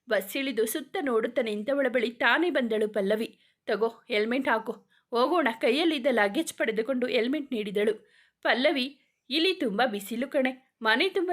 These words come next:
ದೂರ ಆಗುತ್ತಾ?" ಎಂದೆ ಸ್ಕೂಟಿ ಏರುತ್ತಾ. "ಎಂಥದ್ದೂ ಇಲ್ಲ, ಹತ್ತು ನಿಮಿಷ ಅಷ್ಟೇ. ಅಮ್ಮ ನೀನು ಬರ್ತೀಯ ಅಂತ ಒಳ್ಳೆ ತಿಂಡಿ ಮಾಡ್ತಾ ಇದ್ದಾಳೆ,"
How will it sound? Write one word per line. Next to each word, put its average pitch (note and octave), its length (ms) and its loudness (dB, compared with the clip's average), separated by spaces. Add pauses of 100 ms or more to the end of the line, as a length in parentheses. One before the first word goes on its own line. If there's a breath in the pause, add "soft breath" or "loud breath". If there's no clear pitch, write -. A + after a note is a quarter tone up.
(100)
ದೂರ G#3+ 260 2
ಆಗುತ್ತಾ?" A#3+ 560 0
ಎಂದೆ A3+ 300 -4
ಸ್ಕೂಟಿ D#4+ 420 -4
ಏರುತ್ತಾ. G#3+ 640 -2 (400)
"ಎಂಥದ್ದೂ A3+ 440 -2
ಇಲ್ಲ, A3 200 0 (460 soft breath)
ಹತ್ತು C4+ 260 0
ನಿಮಿಷ C4+ 320 -2
ಅಷ್ಟೇ. A3 240 -6 (420 soft breath)
ಅಮ್ಮ A#3 260 0
ನೀನು C#4+ 240 0
ಬರ್ತೀಯ G#3+ 420 0
ಅಂತ C#4+ 200 0 (100)
ಒಳ್ಳೆ B3 260 2
ತಿಂಡಿ A#3+ 300 -4
ಮಾಡ್ತಾ C4+ 300 -2
ಇದ್ದಾಳೆ," A3 680 -2